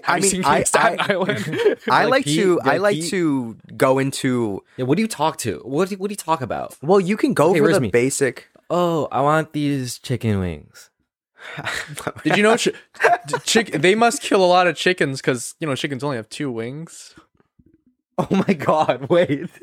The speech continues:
Speaker 1: That's, like, my go-to awkward line. It's like,
Speaker 2: I didn't
Speaker 1: "Ooh,
Speaker 2: even
Speaker 1: th-"
Speaker 2: think about that.
Speaker 3: I didn't even think about
Speaker 2: Wait,
Speaker 3: that either.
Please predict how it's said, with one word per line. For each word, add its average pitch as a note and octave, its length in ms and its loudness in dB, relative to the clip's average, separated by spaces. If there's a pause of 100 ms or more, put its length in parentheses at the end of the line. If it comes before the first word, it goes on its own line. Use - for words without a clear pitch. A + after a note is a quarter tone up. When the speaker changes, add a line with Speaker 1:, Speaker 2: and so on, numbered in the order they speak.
(1400)
Speaker 1:
That's, F#3 260 4
like, C4 180 2
my A3+ 180 2
go-to F#3 680 2
awkward D3 500 2
line. C3 480 0
It's D3+ 180 -2
like, D#3 260 0
Speaker 2:
I - 40 -10
didn't - 280 -12
Speaker 1:
"Ooh, G#3+ 200 4
Speaker 2:
even F#3+ 120 2
Speaker 1:
th-" E3+ 100 -4
Speaker 2:
think C#3+ 80 -4
about B2 160 -2
that. G2+ 260 -4
Speaker 3:
I F3+ 140 2
didn't F3+ 140 4
even E3+ 100 0
think F3 180 -2
about E3 120 2
Speaker 2:
Wait, F#3 140 4
Speaker 3:
that D#3 60 0
either. C#3+ 220 -8